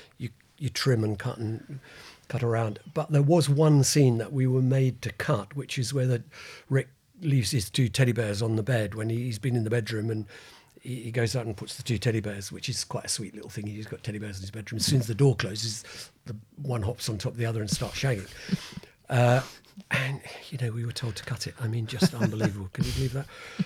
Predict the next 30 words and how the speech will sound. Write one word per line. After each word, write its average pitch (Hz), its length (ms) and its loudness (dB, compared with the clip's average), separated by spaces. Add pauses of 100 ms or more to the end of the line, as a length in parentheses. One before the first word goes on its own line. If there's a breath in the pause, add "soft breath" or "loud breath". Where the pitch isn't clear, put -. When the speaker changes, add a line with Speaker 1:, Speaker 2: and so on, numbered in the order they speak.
(360 loud breath)
Speaker 1:
So 123 440 4
I 98 120 -8
had 98 160 -6
to 131 80 -4
cut - 240 -6
it. 98 120 -6
I 98 40 -8
mean, 107 400 -4
you 120 160 0
know, 113 80 0
you, 185 340 2 (1200)
it - 260 -2
only 208 220 12
happened 156 280 8
once 131 300 8
in 127 100 2
the 123 60 4
whole 113 100 0
Speaker 2:
Yeah, 110 180 4 (180)
Speaker 1:
of 127 180 -10
the 160 60 -2
Speaker 2:
yeah. 101 100 -2
Speaker 1:
t-, 110 200 -8 (100)
twelve 123 240 2
episodes 113 300 -2
of - 20 -8
The 110 80 -2
Young 104 100 -2
Ones. 101 140 -2
So 139 120 2